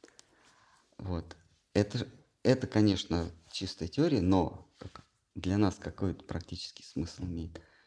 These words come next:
что время существует. Да, для него время длилось как на-, как нормально. Он, он ничего такого не заметил. У него ни пищеварение не заметил,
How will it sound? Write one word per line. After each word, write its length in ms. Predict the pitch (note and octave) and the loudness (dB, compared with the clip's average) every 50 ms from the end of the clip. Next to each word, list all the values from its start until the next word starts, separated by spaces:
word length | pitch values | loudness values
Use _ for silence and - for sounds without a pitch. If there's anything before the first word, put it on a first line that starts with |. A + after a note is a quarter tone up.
| _ _ | _ _
что 300 | - - - - F#2 F2 | -16 -10 -4 -2 -2 0
время 640 | D#2+ F#2 F#2 A2+ C#3+ E3+ E3 C3 F#2 D#2 - - | 2 2 2 4 4 4 4 2 2 2 -2 -6
существует. 640 | - - - - - - - - _ - G#2+ G2 F#2+ - - _ _ _ _ _ - - | -8 -14 -14 -12 -12 -12 -14 -12 _ -4 -4 -4 -4 -6 -12 _ _ _ _ _ -12 -4
Да, 260 | - F#2+ G2 E2 D2+ | 0 2 2 4 2
для 180 | D#2 D#2+ F2+ F#2+ | 2 4 4 6
него 320 | G2 G2+ G2 G2+ D3+ F#3+ | 6 6 6 6 4 4
время 340 | F#3 C#3 C3+ D3+ F3 F3+ F3 | 4 4 4 4 4 2 2
длилось 380 | B2 B2 C#3+ E3+ F#3+ D#3+ C#3 - | 4 4 4 4 2 0 -2 -2
как 260 | - D3 C3 - - | -6 -10 -8 -6 -4
на-, 200 | C#3+ C#3+ C#3+ C#3+ C#3+ - | -2 -2 -2 -4 -8 -12
как 180 | - B2+ B2 - | -12 -10 -6 -4
нормально. 580 | C#3+ D3 D3+ D#3 D#3 D3 A2 F2 E2 - - - _ _ _ _ _ _ _ | -4 -4 -2 -2 -2 -2 -2 -2 -4 -8 -12 -18 _ _ _ _ _ _ _
Он, 200 | - - A2+ A#2+ - | -8 -6 -6 -6 -4
он 220 | - G#2 B2+ D3 | 0 2 4 4
ничего 240 | D#3 C#3+ - - C3+ | 4 4 2 0 -2
такого 340 | - C3+ C3 - C3 C3 A2+ | 0 0 0 2 0 0 0
не 120 | A2+ A2+ | 0 -2
заметил. 480 | A2+ B2 C3+ C3+ B2+ A2 F#2 - - - - - - - - - - _ _ | -2 0 2 2 2 2 0 -4 -8 -20 -20 -20 -20 -20 -20 -20 -20 _ _
У 60 | - | 2
него 180 | F#2+ A2 B2+ B2+ | 4 6 6 8
ни 140 | A#2 A2 G#2+ | 8 6 6
пищеварение 920 | G#2+ G#2+ G2 - - - F2+ F#2+ G2 A2+ C#3+ D#3+ D3+ C#3 C3+ C3 B2 - - | 4 2 0 0 2 4 4 4 6 6 4 4 4 4 2 2 0 -2 -4
не 180 | - A#2 A#2 G#2+ | -2 -2 -2 -2
заметил, 580 | G#2+ A#2 A2+ A2+ A2+ A2 G#2+ A2 G2 F#2+ F#2 | -2 -4 -4 -4 -6 -6 -8 -8 -10 -12 -14